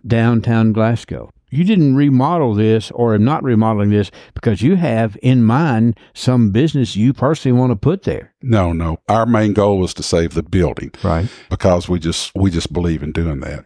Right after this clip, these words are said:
Speaker 2: And are, and always are big fans of people that do that. And
Speaker 1: Mm-hmm.
Speaker 2: luckily in this town, we've got people that are doing and have done that. We want to be a part of that.
Speaker 1: Sure.
Speaker 2: Uh, we have no business in mind for that.
Speaker 1: Mm.
Speaker 2: The building, we're gonna, we'll build it to suit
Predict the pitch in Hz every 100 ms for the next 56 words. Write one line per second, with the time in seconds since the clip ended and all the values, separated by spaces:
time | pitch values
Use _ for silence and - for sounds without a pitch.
0 | - 90 90 87 85 82 92 95 90 92
1 | 98 95 92 82 87 78 80 92 123 -
2 | 120 110 98 - 113 101 95 92 95 123
3 | 92 92 101 107 104 104 95 87 82 -
4 | 98 95 90 90 95 78 - 90 - 82
5 | 85 82 87 87 85 85 85 90 82 -
6 | 80 69 73 73 - 101 101 95 82 87
7 | - 95 80 78 73 71 73 - 104 123
8 | - 107 101 113 107 101 95 92 95 87
9 | 95 90 90 - - 90 82 85 90 95
10 | 95 82 80 90 - 110 95 76 92 90
11 | 87 87 87 95 87 80 - _ 101 95
12 | 78 98 98 92 87 - 92 82 - 107
13 | 101